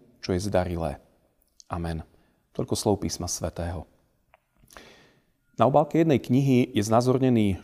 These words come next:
človek, ktorého telo je vytvorené akoby zo šnúrok. Názorne tak táto obálka vyjadruje, že človek je taký uzlík vzťahov. Či si to teda uvedomujeme alebo nie, vzťahy sú tým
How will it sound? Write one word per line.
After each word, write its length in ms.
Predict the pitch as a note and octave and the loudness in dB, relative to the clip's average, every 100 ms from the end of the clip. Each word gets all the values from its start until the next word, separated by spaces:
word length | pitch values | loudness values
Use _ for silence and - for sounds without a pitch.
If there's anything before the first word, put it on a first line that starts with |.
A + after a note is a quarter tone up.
| - | -4
človek, 400 | - A#2+ B2 A#2+ - - | 0 4 4 2 -4 -18
ktorého 320 | - B2+ A#2 G#2 | -10 -4 -2 -2
telo 320 | - B2+ G#2 | 0 2 2
je 80 | F#2+ | 2
vytvorené 800 | G#2+ A#2+ A#2+ G#2 G2 G#2 A#2 B2+ - - | -2 0 2 2 2 0 0 -4 -14 -20
akoby 320 | - G#2+ G2+ | -12 -6 -6
zo 80 | G2 | -6
šnúrok. 720 | - - A2+ G#2+ E2 - - _ _ - - - _ _ _ - | -6 -4 -2 -2 -4 -10 -20 _ _ -20 -20 -20 _ _ _ 4
Názorne 480 | A#2 B2+ B2 A#2 A2+ A2 | 4 6 4 2 0 0
tak 160 | G#2+ | 2
táto 240 | A#2 - A#2 | 2 2 0
obálka 480 | A2+ A#2 A#2 - | 4 4 4 2
vyjadruje, 720 | F#2+ A2 A#2 A#2+ G2 G2 G#2 A2 - _ - | 0 4 4 4 0 2 0 -2 -12 _ -10
že 80 | A2 | -8
človek 560 | - C#3 C3 A#2 - - | 0 2 2 0 -2 -6
je 80 | A2+ | -4
taký 320 | G#2+ G#2+ - | -4 -6 -6
uzlík 400 | B2+ B2 A2+ - | -4 -2 -2 -4
vzťahov. 480 | - A#2 G#2 E2+ C#2+ _ _ _ - - - _ _ - | -2 0 0 -2 -10 _ _ _ -20 -20 -20 _ _ -10
Či 160 | C#3+ | -6
si 0 | |
to 160 | - D#3+ | -4 2
teda 240 | D3 A#2 | 4 4
uvedomujeme 640 | - D3+ C#3+ A#2 G#2+ G2+ G2 | 4 2 4 4 4 2 2
alebo 400 | G#2 G#2 G2 G2 | 2 2 2 2
nie, 240 | A2+ A#2+ | 2 2
vzťahy 480 | A#2 - - - B2 | -2 -14 -12 -4 -2
sú 160 | A#2+ | -2
tým 160 | A#2 | 0